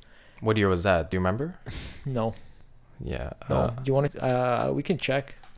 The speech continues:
Speaker 1: Yeah, yeah, it keeps,
Speaker 2: We
Speaker 1: yeah.
Speaker 2: can, yeah, we can check. But, um, yeah, I think it was the year when Kroenkes joined, and that was probably also, so here's a story that keeps going around, was that, um,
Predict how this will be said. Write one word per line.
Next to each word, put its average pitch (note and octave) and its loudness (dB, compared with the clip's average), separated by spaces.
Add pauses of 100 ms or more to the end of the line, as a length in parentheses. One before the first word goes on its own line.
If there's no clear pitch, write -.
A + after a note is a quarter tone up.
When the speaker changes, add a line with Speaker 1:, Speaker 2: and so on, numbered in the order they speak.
(200)
Speaker 1:
Yeah, G2 8
yeah, E2 6
it F#2 0
keeps, - -2
Speaker 2:
We A2+ -2
Speaker 1:
yeah. F#2+ 4
Speaker 2:
can, E3 0
yeah, D3 4
we D3+ 0
can F#3+ 0
check. A#2+ -4 (320)
But, D3+ 2
um, D3+ 6
yeah, F3 6
I E3 6
think E3 0
it A3 2
was F3+ 2
the D#3+ 0
year F3 6
when D3+ 2
Kroenkes D3 0
joined, C3+ -4
and B2+ -4 (800)
that D3 4
was E3+ 4
probably E3 4
also, D3 4 (640)
so - 6 (260)
here's A#3 0
a B3+ 0
story F#3+ 6
that D#3+ 6
keeps - -4
going D#3+ 4
around, C#3+ 0
was C3+ -6
that, C3 0 (220)
um, B2+ 0